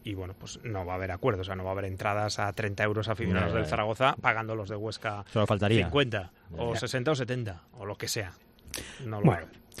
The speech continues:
Speaker 1: O sea, las entradas para afición visitante tendrán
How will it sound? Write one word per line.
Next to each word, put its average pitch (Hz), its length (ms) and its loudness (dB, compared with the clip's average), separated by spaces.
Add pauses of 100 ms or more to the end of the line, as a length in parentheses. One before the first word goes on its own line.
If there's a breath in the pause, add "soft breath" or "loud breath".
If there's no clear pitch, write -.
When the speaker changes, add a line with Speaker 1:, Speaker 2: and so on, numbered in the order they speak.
(480 loud breath)
Speaker 1:
O - 20 -20
sea, - 180 -8
las 95 180 -6
entradas 131 400 2
para 127 580 4
afición 123 340 -4
visitante 127 480 -2
tendrán 117 540 -2